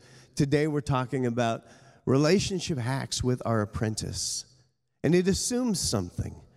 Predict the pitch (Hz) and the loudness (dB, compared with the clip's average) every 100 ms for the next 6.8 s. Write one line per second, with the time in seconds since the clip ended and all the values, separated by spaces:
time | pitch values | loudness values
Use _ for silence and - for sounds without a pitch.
0 | _ _ - - 165 170 - 175 170 143 | _ _ -20 0 2 2 2 2 2 -2
1 | 151 135 120 139 135 107 - 107 101 101 | -2 0 0 -2 -2 -2 -2 -4 -2 -2
2 | 98 - - - 107 120 117 104 107 104 | -4 -8 -20 -6 -4 0 0 0 0 -2
3 | - 95 90 82 - 101 107 104 98 - | -4 -6 -6 -10 -4 0 0 0 0 -2
4 | 104 101 - 92 - - _ _ _ _ | -2 -6 -8 -10 -10 -16 _ _ _ _
5 | _ _ _ - 110 110 104 143 123 90 | _ _ _ -2 0 0 0 0 0 -2
6 | 87 92 92 - - - - | -4 -6 -6 -8 -8 -6 -6